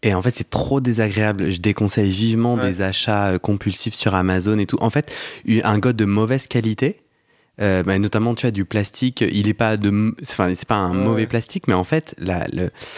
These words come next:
Speaker 1: le toucher du plastique sur une muqueuse, sur la p-, c'est pas agréable, en fait.
Speaker 2: Ouais.
Speaker 1: Euh, voilà, petite astuce, euh, god.
Speaker 2: Ouais, c'est très bien, mais je suis
Speaker 1: Toi
Speaker 2: silicone, euh, team silicone, moi je trouve que c'est bien le silicone comme, euh,
Speaker 1: Ouais.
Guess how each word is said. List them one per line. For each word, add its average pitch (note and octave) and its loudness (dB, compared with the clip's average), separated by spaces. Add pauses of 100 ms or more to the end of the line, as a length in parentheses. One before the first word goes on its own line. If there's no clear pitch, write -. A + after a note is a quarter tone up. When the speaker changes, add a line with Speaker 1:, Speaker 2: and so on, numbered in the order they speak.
(220)
Speaker 1:
le G#2+ 4
toucher D#3 2
du A#2 0
plastique - -2
sur G#2 0
une G2 2
muqueuse, A#2 0
sur F#2+ -2
la E2+ 0
p-, - -10
c'est - 0
pas D#3 0
agréable, A2+ 0
en F#2 0
fait. F2+ -4
Speaker 2:
Ouais. C3+ -4 (800)
Speaker 1:
Euh, D#2+ 0 (160)
voilà, - -2 (140)
petite - -2
astuce, - 0
euh, E2+ 2
god. F#2 0
Speaker 2:
Ouais, G#2 -10
c'est - -8
très A2 -2
bien, G#2 0
mais A2 -2
je G2+ 0
suis C#3+ 0
Speaker 1:
Toi D3+ 0
Speaker 2:
silicone, A2+ -2
euh, G2 0
team A2 -4
silicone, G#2 -2
moi G2 -4
je - -8
trouve - -16
que - -10
c'est - -8
bien G2+ 0
le G#2 0
silicone G2+ -8
comme, F#2+ -14 (160)
euh, D3+ 2
Speaker 1:
Ouais. G#2+ 2